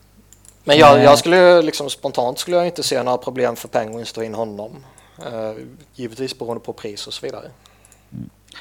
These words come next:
Speaker 2: Letang utan Mate är fyrtionio komma tre.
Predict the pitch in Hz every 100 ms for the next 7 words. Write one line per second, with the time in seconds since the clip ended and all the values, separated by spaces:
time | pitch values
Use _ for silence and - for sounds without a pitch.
0 | - _ _ - 117 139 139 - 180 175
1 | 180 175 - 170 139 147 147 147 151 156
2 | - 151 127 - 127 120 120 117 107 107
3 | 107 104 117 120